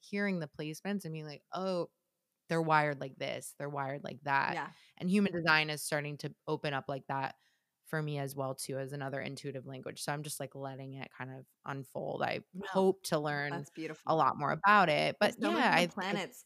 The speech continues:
Speaker 2: are also connected to human design. So it's
Speaker 1: I know.
Speaker 2: all connected. It really is. And I'm just starting to learn about that, which maybe will make me think that astrology is something I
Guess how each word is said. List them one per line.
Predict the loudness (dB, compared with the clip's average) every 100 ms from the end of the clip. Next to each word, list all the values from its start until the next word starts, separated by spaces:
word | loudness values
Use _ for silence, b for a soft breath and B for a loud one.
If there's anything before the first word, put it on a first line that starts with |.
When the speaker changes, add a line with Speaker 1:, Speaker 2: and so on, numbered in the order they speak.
| -8
Speaker 2:
are | -6
also | -4 -4 -4 -6
connected | -6 -8 -8 -12
to | -12
human | -8 -6 -6
design. | -6 -6 -8
So | -8 -6
it's | -4
Speaker 1:
I |
know. | -2 -2 0
Speaker 2:
all | 4 6 4
connected. | 2 -6 -8 -10 -10 -8 -6
It | -8
really | -6 -6 -6 -8
is. | -10 -10 -12 -8
And | -8
I'm | -6 -6 -6
just | -8
starting | -8 -8 -8
to |
learn | -8 -8
about | -4 -4 -2
that, | -4 -4
which | -8
maybe | -12 -10 -6
will | -6 -6
make | -8 -10 -12
me | -14
think | -14 -14 -14
that | -14
astrology | -14 -12 -8 -8 -8 -10 -10 -10 -10
is | -10 -10 -10 -12
something | -14 -12 -12 -12 -12
I | -14